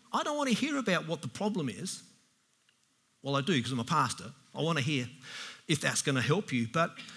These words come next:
if I can't help you have a conversation with yourself that says, "As long as you keep thinking like that, it's gonna be disaster." Now, I'm not saying changing what you say will necessarily change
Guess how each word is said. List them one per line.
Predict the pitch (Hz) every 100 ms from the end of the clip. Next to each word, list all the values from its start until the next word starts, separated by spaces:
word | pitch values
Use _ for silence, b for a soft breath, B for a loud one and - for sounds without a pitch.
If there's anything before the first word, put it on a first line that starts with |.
| B B -
if | 160 160
I | 240
can't | 269 247 247
help | 175 226 226
you | 190
have | 180
a |
conversation | - 196 170 196 180 170
with | 147 143
yourself | 143 208 185 -
that |
says, | 135 165 151 -
"As | 143
long | 170 196 226 233
as | 226
you | 233
keep | 220 240 -
thinking | 233 247 233
like | 190 180 175
that, | 156 175 - - - _ _ _ B B B B B
it's | 143 143
gonna | 156 147
be | 127 135 135 - - - - - -
disaster." | 127 123 120 120 - 110 - - - - _ _ _ _ _ b b 139
Now, | 123
I'm | 160
not | 233 214
saying | 214 185 139
changing | - 185 143 147
what | 139 139
you | 120
say | - 175 135
will | 127 123
necessarily | 151 151 139 143 127
change | 120 147 151 143 127